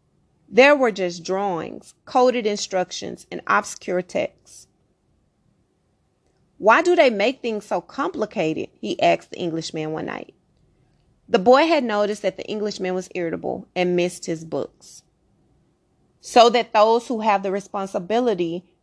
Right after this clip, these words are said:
for understanding can understand," he said.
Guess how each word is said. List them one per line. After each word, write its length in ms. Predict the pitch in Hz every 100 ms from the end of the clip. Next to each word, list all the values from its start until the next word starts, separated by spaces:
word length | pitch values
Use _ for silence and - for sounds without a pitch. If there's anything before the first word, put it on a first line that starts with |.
| _
for 160 | - -
understanding 720 | 220 196 - 208 220 175 185
can 160 | 196
understand," 720 | 165 160 180 - 233 190 190 -
he 160 | 185
said. 400 | 156 - 50 -